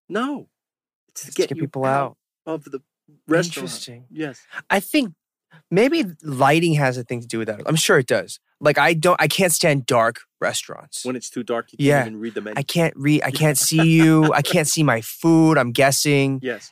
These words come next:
Speaker 2: And then I'm like, "All right, let's get outta here."
Speaker 1: But a lot of people, uh, who really care about how they look,
Speaker 2: Mm-hmm.
Speaker 1: they kinda like the low lighting.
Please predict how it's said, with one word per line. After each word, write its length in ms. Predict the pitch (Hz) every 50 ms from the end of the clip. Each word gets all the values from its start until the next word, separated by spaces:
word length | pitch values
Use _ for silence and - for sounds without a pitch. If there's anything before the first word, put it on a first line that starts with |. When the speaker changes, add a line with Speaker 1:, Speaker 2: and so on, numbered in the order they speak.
| _ -
Speaker 2:
And 120 | - 135
then 80 | 131 127
I'm 60 | 120
like, 100 | 120 110
"All 60 | 113
right, 80 | 110 107
let's 100 | 104 -
get 140 | - 92 -
outta 120 | - -
here." 160 | 117 120 - -
Speaker 1:
But 80 | 139 127
a 60 | 135
lot 200 | 131 131 135 156
of 80 | 170 156
people, 440 | - 131 120 - 113 107 104 95 _ _ _
uh, 320 | 110 110 104 98 95 90 - _ -
who 100 | - - _ _ _
really 240 | 107 107 131 131 123
care 300 | - - - 117 117 117 110
about 280 | 95 110 104 - -
how 180 | - 110 104 98
they 280 | 101 104 98 98 - -
look, 580 | 98 101 110 127 165 165 120 - _ - - _ _ - 135
Speaker 2:
Mm-hmm. 240 | 131 127 123 113 110 110 _ _ _ _ _ _
Speaker 1:
they 100 | - 110 110
kinda 300 | - - 135 123 127 117
like 360 | 107 101 87 117 117 - _
the 260 | - 107 107 104 107 -
low 220 | 113 107 107 107
lighting. 460 | 98 92 101 110 113 110 98 85 -